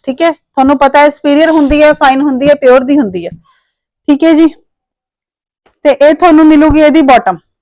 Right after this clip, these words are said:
ਠੀਕ ਹੈ। ਬਹੁਤ ਜ਼ਬਰਦਸਤ ਜਿਹਾ ਪੀਸ ਤੁਹਾਨੂੰ ਦੇ ਰਹੇ ਹਾਂ। ਇਹਦਾ ਘੇਰਾ ਦੇਖੋ ਜੀ,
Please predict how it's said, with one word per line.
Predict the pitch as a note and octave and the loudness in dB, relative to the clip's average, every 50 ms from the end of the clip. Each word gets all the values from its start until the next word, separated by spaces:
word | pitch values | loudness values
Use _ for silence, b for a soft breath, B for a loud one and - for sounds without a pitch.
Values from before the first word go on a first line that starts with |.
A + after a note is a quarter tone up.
| _ _ - - _ _ _ _ _ _ _ _ _ _ _ - | _ _ -20 -20 _ _ _ _ _ _ _ _ _ _ _ -10
ਠੀਕ | B3+ F4 | -6 -4
ਹੈ। | E4+ | -2
ਬਹੁਤ | D4+ C4 C#4 D4+ E4 C#4+ | 0 2 2 2 2 2
ਜ਼ਬਰਦਸਤ | B3 D4 C#4+ D4+ E4+ D4 F4 F4 E4 D4 | 2 2 2 2 2 2 2 0 2 2
ਜਿਹਾ | E4+ F4 | 0 0
ਪੀਸ | E4+ E4+ E4 D#4+ D#4+ - | 2 2 0 0 0 2
ਤੁਹਾਨੂੰ | E4 D#4 D4 D4 | 2 2 2 2
ਦੇ | C4+ C4 B3 | 2 2 0
ਰਹੇ | A#3 B3 B3 C4+ D4 | 0 0 -2 -2 -2
ਹਾਂ। | F#4 - _ _ _ _ _ _ _ _ _ _ _ _ _ _ _ _ - | -2 -4 _ _ _ _ _ _ _ _ _ _ _ _ _ _ _ _ -8
ਇਹਦਾ | - C4 C#4+ D4+ D4 D#4+ | -4 -2 -2 -2 -2 -2
ਘੇਰਾ | D#4 D4 B3 A3 | -2 0 0 0
ਦੇਖੋ | G#3 G3 - - - F#3+ | -2 -6 -8 -8 -10 -8
ਜੀ, | F3+ F#3 G3 | -8 -8 -12